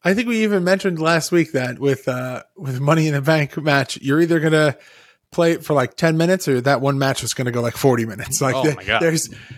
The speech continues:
Speaker 1: there,
Speaker 2: Like,
Speaker 1: there's no
Speaker 2: hours.
Speaker 1: in between. It's either super close, it's either super short or super long.
Speaker 2: No, but, uh, have you been playing at all, two K twenty-three?
Speaker 1: Yeah, I haven't had a chance to really dive in the way that I want to.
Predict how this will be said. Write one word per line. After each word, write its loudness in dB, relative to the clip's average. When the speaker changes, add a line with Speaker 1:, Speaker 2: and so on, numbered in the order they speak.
Speaker 1:
there, 2
Speaker 2:
Like, 0
Speaker 1:
there's 2
no 2
Speaker 2:
hours. 2
Speaker 1:
in 4
between. 0
It's 0
either 2
super 2
close, 0
it's 2
either 4
super 0
short 0
or 0
super 0
long. -4
Speaker 2:
No, 0
but, 2
uh, 2
have 0
you 4
been 0
playing 0
at 0
all, 2
two -4
K 2
twenty-three? -2
Speaker 1:
Yeah, 0
I 2
haven't 2
had 2
a 0
chance 0
to 0
really 2
dive 0
in 0
the 0
way 2
that -2
I 0
want -2
to. 0